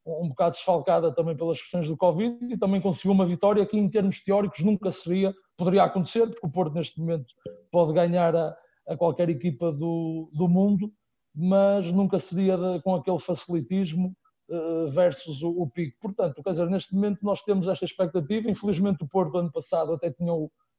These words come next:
o, o calendário menos, eh, difícil, não é? Porque são todos difíceis, mas tinha um cruzamento até à Final Four com o Alborg e com o Kiel, que já estava apurado para, para os quartos de final, e a questão do covid acabou por cortar esse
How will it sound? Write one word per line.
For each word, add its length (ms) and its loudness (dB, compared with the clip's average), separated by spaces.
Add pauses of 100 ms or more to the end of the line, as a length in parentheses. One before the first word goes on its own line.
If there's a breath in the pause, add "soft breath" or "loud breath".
(160)
o, 200 -6
o 20 -12
calendário 500 6
menos, 840 4
eh, 640 -4
difícil, 580 -4
não 140 -4
é? 80 -4 (420)
Porque 260 -4
são 160 2
todos 220 0
difíceis, 500 -2
mas 220 -2
tinha 180 0
um 80 0
cruzamento 520 0
até 120 0
à 80 4
Final 280 2
Four 280 0
com 160 -2
o 60 2
Alborg 480 2
e 80 -8
com 180 -6
o 60 -6
Kiel, 300 -2
que 100 -18
já 140 -2
estava 320 -4
apurado 580 -6
para, 240 -8 (540)
para 140 2
os 100 -6
quartos 320 -2
de 80 -14
final, 280 2
e 60 4
a 40 0
questão 220 -2
do 80 0
covid 380 2
acabou 300 -2
por 100 -16
cortar 320 -4
esse 200 -4